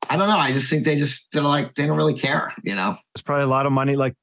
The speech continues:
Speaker 2: commercially, they probably
Speaker 1: I mean,
Speaker 2: didn't
Speaker 1: it
Speaker 2: make
Speaker 1: would,
Speaker 2: any
Speaker 1: yeah,
Speaker 2: sense,
Speaker 1: it
Speaker 2: right?
Speaker 1: would, it would definitely not, they would lose money, but
Speaker 2: Right.
Speaker 1: you know, I'm
Speaker 2: The
Speaker 1: pretty
Speaker 2: idea
Speaker 1: sure.
Speaker 2: was to open up a new market.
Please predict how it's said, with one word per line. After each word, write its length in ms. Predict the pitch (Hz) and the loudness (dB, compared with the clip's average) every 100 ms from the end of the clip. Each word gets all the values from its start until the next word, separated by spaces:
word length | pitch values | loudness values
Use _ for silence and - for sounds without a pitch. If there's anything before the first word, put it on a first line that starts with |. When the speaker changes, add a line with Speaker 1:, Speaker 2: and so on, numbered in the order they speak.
| - | -2
Speaker 2:
commercially, 480 | 147 151 160 151 | 0 2 2 2
they 140 | 127 120 | 2 2
probably 300 | 123 - - | 2 4 4
Speaker 1:
I 20 | |
mean, 80 | 117 | 6
Speaker 2:
didn't 20 | |
Speaker 1:
it 40 | - | 6
Speaker 2:
make 80 | - | 4
Speaker 1:
would, 80 | |
Speaker 2:
any 160 | 120 117 | 4 2
Speaker 1:
yeah, 200 | 127 117 | 2 2
Speaker 2:
sense, 80 | - | 2
Speaker 1:
it 40 | |
Speaker 2:
right? 140 | 117 131 | 0 0
Speaker 1:
would, 200 | 160 131 - | 0 -2 0
it 40 | 151 | 2
would 140 | 143 | 2
definitely 360 | 175 165 139 123 | 2 2 2 4
not, 380 | 117 113 107 - | 4 2 0 0
they 120 | 117 | 2
would 140 | 113 | 2
lose 300 | 104 113 101 | 4 2 2
money, 320 | 85 107 123 123 | 0 0 2 2
but 280 | 107 92 - - | 2 0 -6 -6
Speaker 2:
Right. 240 | 117 101 - _ _ _ _ _ _ - | -4 -2 -6 _ _ _ _ _ _ -6
Speaker 1:
you 140 | 90 | -4
know, 220 | 67 - - - | -4 -8 -14 -8
I'm 80 | 98 | -2
Speaker 2:
The 60 | |
Speaker 1:
pretty 160 | 87 127 | 2 4
Speaker 2:
idea 220 | 156 151 | 4 2
Speaker 1:
sure. 60 | 156 | 4
Speaker 2:
was 180 | 147 123 | 2 2
to 100 | 151 | 0
open 260 | 139 135 131 | 0 0 0
up 120 | 127 | 0
a 60 | 127 | 2
new 160 | 131 | 4
market. 640 | 123 156 147 151 139 139 | 4 2 0 0 2 0